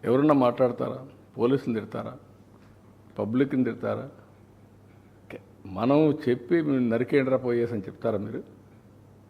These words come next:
ఏంటి ఇవన్నీ? ఎవరన్నా ఎక్కడన్నా విన్నారా మీరు? ఎప్పుడన్నా చూసారా ఈ పోకడలు ఈ రాష్ట్రంలో? ఈ రాష్ట్రంలో కాదు, దేశంలో ఏ రాజకీయ నాయకుడైనా, ఏ రాజకీయ పార్టీ అయినా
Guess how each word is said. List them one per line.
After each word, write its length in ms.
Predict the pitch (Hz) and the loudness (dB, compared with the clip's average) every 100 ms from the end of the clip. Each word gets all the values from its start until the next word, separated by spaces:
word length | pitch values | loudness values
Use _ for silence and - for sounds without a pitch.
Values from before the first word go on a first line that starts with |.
| - - - - - - - - - - - - - - - - - - | -20 -20 -20 -20 -20 -20 -20 -20 -20 -20 -20 -20 -20 -20 -20 -20 -20 -16
ఏంటి 340 | 92 156 190 | -4 -4 -4
ఇవన్నీ? 400 | - 113 - - - - - - - - - - - - | -8 -10 -14 -18 -20 -20 -20 -20 -20 -20 -20 -20 -20 -12
ఎవరన్నా 280 | 98 139 143 | -4 -2 -2
ఎక్కడన్నా 260 | 110 139 | -2 0
విన్నారా 280 | 123 117 139 | 0 2 2
మీరు? 280 | 117 113 220 - - - - - - - - - - | 2 -2 -6 -10 -20 -20 -20 -20 -20 -20 -20 -20 -12
ఎప్పుడన్నా 500 | 95 147 147 143 135 | 0 2 2 2 -4
చూసారా 300 | 135 143 123 | 0 0 2
ఈ 60 | |
పోకడలు 460 | 113 117 110 123 117 | 0 -2 -2 -2 -2
ఈ 40 | |
రాష్ట్రంలో? 480 | 104 107 - 127 123 | -2 -2 -4 -8 -8
ఈ 80 | 113 | -8
రాష్ట్రంలో 460 | 104 120 - 196 180 | 0 -2 0 -2 0
కాదు, 140 | 101 | 0
దేశంలో 420 | 113 147 156 147 | -2 -2 -2 -2
ఏ 360 | 107 110 143 156 | -2 2 4 6
రాజకీయ 680 | 147 139 139 139 135 127 | 6 4 2 -4 -2 0
నాయకుడైనా, 720 | 123 120 110 107 92 92 95 113 - - - - - - - - | 2 2 0 -4 -6 -8 -8 -14 -20 -20 -20 -20 -20 -20 -20 0
ఏ 220 | 127 156 | 4 6
రాజకీయ 480 | 156 139 135 135 123 | 6 4 2 -2 -2
పార్టీ 420 | 117 107 104 95 | 0 -2 -2 -6
అయినా 320 | 90 92 110 | -8 -10 -12